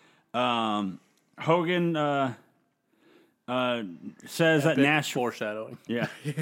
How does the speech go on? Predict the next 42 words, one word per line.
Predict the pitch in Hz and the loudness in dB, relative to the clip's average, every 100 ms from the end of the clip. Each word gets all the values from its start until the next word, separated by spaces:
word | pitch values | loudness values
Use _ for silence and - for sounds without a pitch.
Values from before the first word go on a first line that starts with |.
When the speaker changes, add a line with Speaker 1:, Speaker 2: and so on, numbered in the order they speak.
| 147 | -2
Speaker 1:
Hogan | 147 170 165 | 2 2 2
says | 156 180 139 | 2 0 2
Nash | 151 151 151 | 2 2 2
wants | 165 156 135 | 0 0 -2
the | 143 | -2
number | 147 147 | 0 2
one | 143 139 | 2 2
spot, | 131 - 147 151 151 | 0 0 2 2 0
but | 135 | -4
since, | - 143 131 - _ _ _ _ _ _ _ | 0 0 0 -2 _ _ _ _ _ _ _
uh, | 110 113 104 98 - | -6 -4 -4 -6 -10
he's | - 156 147 | 0 2 4
around, | 147 143 143 143 143 | 4 4 6 2 0
that | 127 131 | 2 4
ain't | 139 127 | 2 2
happening, | 135 131 131 123 | 0 2 2 2
dude. | 117 127 135 131 - - - - | 4 4 4 2 -8 -20 -12 0
Hogan | 160 151 151 | 2 4 2
says | 165 147 | 2 0
that | 151 | 2
Nash | 135 143 143 - | 2 2 0 2
isn't | 156 160 | 2 2
new, | 131 135 147 165 170 | 4 6 6 4 2
and | 139 135 | 2 4
he | 131 | 4
won't | 123 131 | 4 2
win. | 107 120 127 | 2 0 2
<laughs> | |
He's | 156 139 | 2 2
not | 147 143 | 4 4
a | |
new | 135 147 | 4 4
guy | 143 147 151 | 4 4 4
around | 151 147 143 | 2 2 2
here, | 151 185 160 - - - _ _ - | 0 -2 -4 -12 -20 -20 _ _ -2
and, | 131 139 135 | 2 4 4
uh, | 135 | 4
he | 127 185 | 2 0
won't | 165 165 147 | 2 0 2
win | 135 147 | 2 2
at | 151 | 0
Sturgis. | - 196 220 113 95 | -4 -2 0 -2 -6